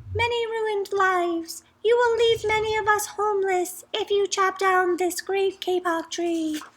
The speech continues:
A jaguar had been sleeping along a branch in the middle of the tree.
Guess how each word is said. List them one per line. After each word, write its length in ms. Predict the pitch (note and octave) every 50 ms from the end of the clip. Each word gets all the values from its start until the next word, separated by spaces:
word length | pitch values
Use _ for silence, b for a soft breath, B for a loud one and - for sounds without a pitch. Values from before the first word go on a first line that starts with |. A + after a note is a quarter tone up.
| - - _ _ _ - _ _ - - _ _ _ _ _ _ _ _ _ _ - - B B B B B B - - - -
A 120 | A#3+ A3 A3
jaguar 680 | A3 - A3+ - G#3 A3 B3 G#3 F#3+ F#3+ G3 F#3+ G3 F#3+
had 240 | - G3+ G3+ G3
been 140 | - G3+ G3+
sleeping 520 | F#3+ - - - C4+ D4 - - A#3 G#3 G#3+
along 420 | G#3 G3+ A3 A3+ G#3+ G#3+ G#3+ G#3
a 60 | G3+
branch 500 | F3+ - - G#3 A3 B3 C4 B3+ B3 -
in 140 | A3+ G#3+ G3+
the 80 | G3 F#3+
middle 360 | G3 G3+ A3+ B3 A#3+ A3+ -
of 240 | - A3 A3 - -
the 100 | G3+ F#3
tree. 540 | - - - D4+ E4+ E4 C#4 G3 G3 -